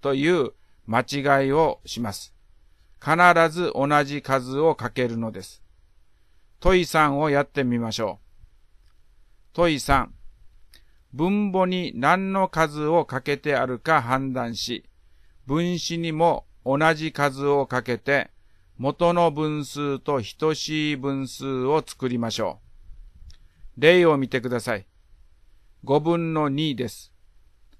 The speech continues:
それが十五分の括弧になっています。分母が五から十五に変わりました。五に何かをかけたから十五になっているのです。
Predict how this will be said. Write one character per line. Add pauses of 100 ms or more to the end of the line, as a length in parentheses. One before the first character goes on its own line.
(220)
そ
れ
が (320)
十
五
分
の (200)
括 (180)
弧 (220)
に
な
っ
て
い
ま
す。 (1300)
分
母
が
五
か
ら
十
五
に
変
わ
り
ま
し
た。 (1600)
五
に
何
か
を
か
け
た
か
ら
十
五
に
な
っ
て
い
る
の
で
す。